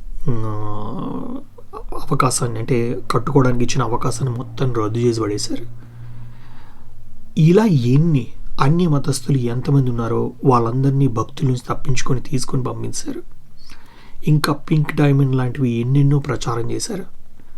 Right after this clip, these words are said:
ఇకపోతే గోవులు, వాటికి సంబంధించి కూడా కనీసం గోశాలలు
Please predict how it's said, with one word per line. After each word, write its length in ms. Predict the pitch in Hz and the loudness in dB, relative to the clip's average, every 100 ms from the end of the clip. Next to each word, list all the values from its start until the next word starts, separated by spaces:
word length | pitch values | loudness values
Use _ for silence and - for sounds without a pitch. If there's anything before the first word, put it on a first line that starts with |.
| - - - - - | -6 -6 -6 -6 -2
ఇకపోతే 720 | 147 151 170 190 147 160 151 - - - - 143 | 0 4 4 6 6 4 0 -6 -12 -12 -8 -4
గోవులు, 560 | 135 151 175 175 165 165 | 6 8 10 8 6 4
వాటికి 580 | 160 131 135 143 147 - | 4 2 0 -2 -4 -2
సంబంధించి 580 | 139 131 135 131 - | -2 0 0 0 -2
కూడా 420 | - 139 127 117 139 - | 0 2 2 -2 -2 2
కనీసం 560 | 131 170 175 160 135 131 | 2 2 2 2 2 4
గోశాలలు 800 | 143 151 - 151 151 151 131 | 4 4 0 2 4 4 4